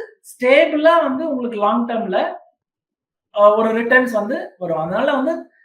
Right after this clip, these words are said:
தங்கத்துல முதலீடு பண்ணிட்டு அதை வந்து நம்ம மாற்று முதலீடு பண்ணலாமா அப்படின்னா அந்த கருத்துக்கு வந்து இடமே இல்லை. So, ஒரு அசெட் அலோகேஷன் அப்படின்னு வரும்பொழுது தங்கத்துக்கு ஒரு பதினஞ்சு சதவீதம்,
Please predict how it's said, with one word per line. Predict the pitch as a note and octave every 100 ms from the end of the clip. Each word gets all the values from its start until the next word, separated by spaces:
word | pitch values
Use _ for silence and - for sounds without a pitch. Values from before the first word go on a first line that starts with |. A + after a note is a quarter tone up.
| _ -
தங்கத்துல | G#3+ D4 D#4+ C4
முதலீடு | A#3+ B3 B3+ B3+
பண்ணிட்டு | A3+ A3 A3 C#4
அதை | B3+ A3 A#3+
வந்து | A#3+ A#3 B3+ B3 A3+ G#3+
நம்ம | G3 F#3+
மாற்று | G3 A#3+ B3 B3+ A#3 G#3
முதலீடு | G3 G3 F#3+ F#3
பண்ணலாமா | F3+ F#3 F3+ E3+ - D#3+ - - _ -
அப்படின்னா | F#3+ A3
அந்த | D#4 B3 B3
கருத்துக்கு | A#3 A#3 B3+ B3
வந்து | G#3+ B3 C#4+ A#3+
இடமே | G3+ F#3+ F#3
இல்லை. | D#3 C3+ B2+ _ _ _ -
So, | A3
ஒரு | G#3+ G3 F#3+ F3 E3+ E3 D#3+ D#3 - _
அசெட் | F3+ C4 D4
அலோகேஷன் | D4 C#4 C4 A#3+ B3 A#3+ -
அப்படின்னு | F#3+ A#3 A#3+
வரும்பொழுது | G3+ A3 G#3 F3 D3 G3 D#4+ - _ _
தங்கத்துக்கு | F#3+ C4+ E4+ E4+ E4
ஒரு | D#4
பதினஞ்சு | C4 A#3 A#3 A3+ G#3+
சதவீதம், | G3+ F#3+ G#3 F3+ F#3+ D#4+